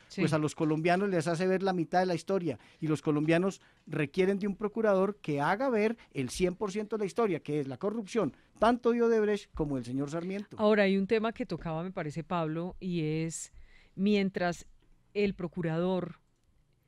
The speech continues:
Speaker 1: digamos, esto es una cuestión de lobby también, ¿no? No es que usted está en su casa y no hace nada y es elegido procurador.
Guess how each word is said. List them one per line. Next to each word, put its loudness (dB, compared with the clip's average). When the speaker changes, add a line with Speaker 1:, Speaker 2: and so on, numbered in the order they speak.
Speaker 1:
digamos, -2
esto -8
es -10
una -6
cuestión -6
de -2
lobby -2
también, -6
¿no? -4
No -2
es -4
que -8
usted -6
está -6
en -2
su -10
casa -2
y -2
no -4
hace -4
nada 0
y -4
es -6
elegido -2
procurador. -4